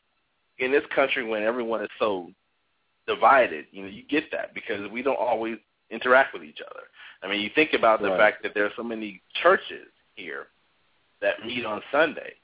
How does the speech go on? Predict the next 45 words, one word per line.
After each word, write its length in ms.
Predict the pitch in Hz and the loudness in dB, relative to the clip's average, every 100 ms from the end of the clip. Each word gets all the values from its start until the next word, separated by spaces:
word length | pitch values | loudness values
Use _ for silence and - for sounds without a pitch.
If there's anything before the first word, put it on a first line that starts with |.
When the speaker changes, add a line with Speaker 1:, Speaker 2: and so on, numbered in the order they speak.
| - | -8
Speaker 1:
but 200 | 113 113 | -6 0
yet, 220 | 131 127 - - _ _ | 2 2 0 -16 _ _
you 140 | 113 113 | -8 -2
know, 160 | 107 | 0
it's 140 | 113 - | 0 0
said 200 | 131 127 113 | 4 4 2
that 80 | 104 | 2
that's 240 | 113 - | 2 2
the 60 | 113 | -4
most 200 | 110 - | -4 -2
segregated 580 | 113 104 92 98 92 - | 0 0 -2 -4 -6 -6
time 460 | 113 110 95 92 87 | -2 0 -2 -4 -6
during 400 | 95 92 90 87 | -4 -4 -4 -6
the 120 | 85 | -8
whole 200 | - 110 | -2 -2
entire 360 | 98 95 85 90 | 0 2 2 2
week. 240 | 160 117 | -4 -2
Speaker 2:
Yes, 160 | 92 104 - | 2 4 6
it 380 | 120 123 101 87 | 8 8 6 2
is. 100 | 90 | -2
Speaker 1:
Is 60 | - | -2
when 140 | 95 | -4
people 280 | - 117 233 | -4 0 0
go 220 | - 101 | 4 6
to 120 | 202 - | 6 6
church. 280 | 175 175 - - | 4 4 -4 -12
Speaker 2:
<laughs> 80 | 160 - - | -12 -10 2
Speaker 1:
Why 140 | 139 | 4
would 180 | 151 143 | 4 0
you 100 | 143 - | -4 -6
think 140 | 151 123 | -2 2
Speaker 2:
Uh-huh. 100 | 107 | 4
Speaker 1:
that 200 | 120 143 | 2 2
is? 260 | 175 - - | -4 -6 -14
You 80 | 101 | -14
know, 60 | 95 | -14
you 220 | 104 117 - | -14 -12 -6
think 180 | 131 131 | -6 -6
that 180 | 117 | -10
you 100 | 131 | -8
have 260 | 123 127 120 | 0 0 0
more 240 | 120 117 | -4 -4
mixture 340 | 107 131 - 120 | -4 -6 -6 -6
in 120 | 113 | -6
church, 280 | - 180 | 0 0